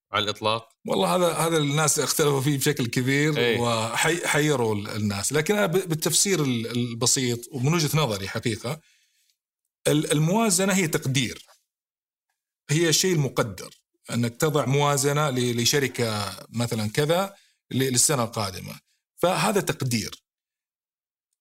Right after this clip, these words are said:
Speaker 2: مرسوم الميزانية إذا رأيت، آه،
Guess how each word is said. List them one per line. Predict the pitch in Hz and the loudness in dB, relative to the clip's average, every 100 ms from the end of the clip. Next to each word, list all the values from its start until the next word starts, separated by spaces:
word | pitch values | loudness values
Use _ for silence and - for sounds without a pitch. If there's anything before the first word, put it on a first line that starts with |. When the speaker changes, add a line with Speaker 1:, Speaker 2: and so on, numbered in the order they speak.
| 147 | -2
Speaker 2:
مرسوم | 135 - 262 | 2 2 2
الميزانية | 247 180 147 143 135 117 113 | 2 2 2 2 0 0 -2
إذا | 147 - 127 151 | -4 -2 2 2
رأيت، | 151 180 170 180 - - _ _ _ _ _ _ | 2 0 0 0 -4 -6 _ _ _ _ _ _
آه، | 120 120 117 117 117 | -4 0 0 -2 -4